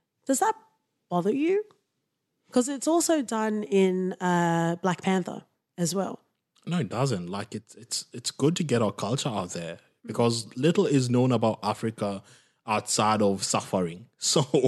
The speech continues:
Speaker 2: when,
Speaker 1: <laughs>
Speaker 2: when we get the best bits of our culture integrated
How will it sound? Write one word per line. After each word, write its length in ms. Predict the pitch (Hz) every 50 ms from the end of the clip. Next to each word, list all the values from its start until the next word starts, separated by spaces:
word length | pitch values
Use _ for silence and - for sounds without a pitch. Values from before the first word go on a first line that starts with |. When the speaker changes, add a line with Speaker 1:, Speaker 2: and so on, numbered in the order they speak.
| 131 -
Speaker 2:
when, 600 | - 156 127 143 139 143 143 147 147 139 - 110
Speaker 1:
<laughs> 40 | 127
Speaker 2:
when 140 | 139 139 139
we 60 | 139
get 280 | 139 139 156 175 190 -
the 100 | - 139
best 420 | 110 - 135 123 - - - -
bits 220 | 107 113 120 117 -
of 140 | 107 98
our 120 | 110 104 104
culture 380 | - - 110 110 110 107 - 107
integrated 640 | 110 110 107 101 95 104 107 107 104 104 98 98